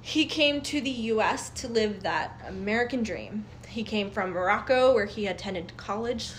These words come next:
He learned a new language. Um, he even dreamed of owning his own business in America one day. He wanted to buy a house, own a car. So he arrived in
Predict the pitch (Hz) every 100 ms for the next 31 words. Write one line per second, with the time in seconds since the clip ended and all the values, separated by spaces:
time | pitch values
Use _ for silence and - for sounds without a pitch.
0 | - - 214 190 185 180 196 175 175 220
1 | 247 262 262 262 220 - - - - 208
2 | 190 175 165 175 208 - - - 247 269
3 | 247 240 220 - 214 220 226 220 208 196
4 | 185 185 226 220 160 165 170 165 208 240
5 | 240 247 240 294 - - - - - -
6 | - - - - - 262 240 233 196 175
7 | 160 - 202 226 233 - - - - -
8 | 160 107 - 202 208 208 220 220 - -
9 | - 220 226 208 196 202 240 226